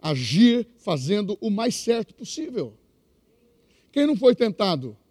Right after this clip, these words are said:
até hoje aí? Diz aí. Todos nós somos sujeitos. Mas eu tô chamando a atenção, a própria criação está com expectativa que nós,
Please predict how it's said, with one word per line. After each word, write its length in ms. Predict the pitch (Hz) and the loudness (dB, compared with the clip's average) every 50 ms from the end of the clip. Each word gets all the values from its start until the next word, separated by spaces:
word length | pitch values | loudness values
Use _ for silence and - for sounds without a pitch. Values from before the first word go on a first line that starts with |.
| _ _ _ _ _ _ _ | _ _ _ _ _ _ _
até 240 | - 151 - - 214 | -14 -2 2 4 6
hoje 280 | 190 185 170 135 120 139 | 6 6 4 4 2 -2
aí? 160 | 127 107 110 110 | -4 -4 -8 -12
Diz 240 | 123 147 175 151 | -10 -8 -6 -6
aí. 180 | 143 135 117 110 110 _ _ _ _ _ _ _ _ _ _ _ _ _ _ _ _ _ _ _ _ _ _ _ _ _ _ _ _ | -6 -8 -8 -10 _ _ _ _ _ _ _ _ _ _ _ _ _ _ _ _ _ _ _ _ _ _ _ _ _ _ _ _ _
Todos 360 | - 320 359 339 311 269 214 | 4 4 6 4 4 0 0
nós 260 | 254 285 294 302 262 | 0 0 0 0 -2
somos 260 | - - 240 208 190 | -2 -2 -2 -4 -4
sujeitos. 600 | - - 175 139 143 135 110 - _ - - - _ _ _ _ _ _ _ _ _ _ _ _ _ _ | -6 -4 -2 0 0 -2 -2 -4 _ -20 -20 -20 _ _ _ _ _ _ _ _ _ _ _ _ _ _
Mas 260 | 165 170 196 208 160 | -2 2 2 4 4
eu 80 | 220 208 | 4 6
tô 280 | - 240 240 247 233 - | 10 12 12 12 12 10
chamando 320 | - - 233 233 247 247 240 | 4 0 2 2 4 2 2
a 20 | |
atenção, 520 | - - 240 233 - - 226 226 220 185 - _ _ _ _ | 4 4 4 4 4 4 2 2 2 0 -4 _ _ _ _
a 120 | - 208 | -4 -4
própria 680 | - - - 240 247 277 285 277 269 - 262 277 277 | -4 6 10 10 10 12 10 8 4 4 4 4 4
criação 760 | - - 277 277 277 254 - - - - 277 285 294 285 277 269 | 4 2 4 4 4 4 4 0 6 8 8 8 8 6 4 2
está 320 | 262 - - - - 277 | 2 0 0 0 0 0
com 120 | - - 285 | 2 2 0
expectativa 960 | 240 - - - 285 - _ - 277 - - 285 302 294 185 147 147 117 104 _ _ _ _ _ _ _ _ _ | 0 0 2 0 0 2 _ 0 0 2 8 8 8 8 8 4 -4 -8 -10 _ _ _ _ _ _ _ _ _
que 120 | - 285 294 | 8 8 10
nós, 580 | 285 302 302 285 233 165 - - - - - | 10 10 8 8 6 4 0 -4 -12 -18 -18